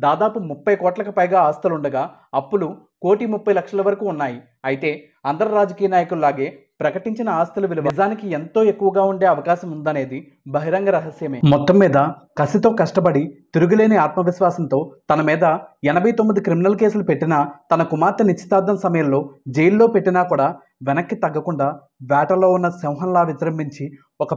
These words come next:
పెయింటర్గా తన జీవితాన్ని మొదలుపెట్టి ప్రింటింగ్ ప్రెస్ అధినేతగా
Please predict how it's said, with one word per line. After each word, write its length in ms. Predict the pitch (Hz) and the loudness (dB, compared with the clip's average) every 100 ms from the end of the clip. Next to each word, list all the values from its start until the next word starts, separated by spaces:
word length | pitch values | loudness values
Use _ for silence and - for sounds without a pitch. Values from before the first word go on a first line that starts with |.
| - | -4
పెయింటర్గా 500 | 156 185 220 208 147 147 - - | -2 -2 -2 -2 -2 -2 -8 -4
తన 100 | 165 143 | -4 -4
జీవితాన్ని 380 | 139 180 208 208 175 | -4 -2 -2 -2 -4
మొదలుపెట్టి 460 | 139 143 151 131 139 139 _ | -4 -2 -4 -4 -8 -12 _
ప్రింటింగ్ 360 | 156 175 220 214 | -6 -6 -6 -4
ప్రెస్ 180 | 226 208 147 | -4 -2 -4
అధినేతగా 420 | 147 170 135 | -2 -4 -2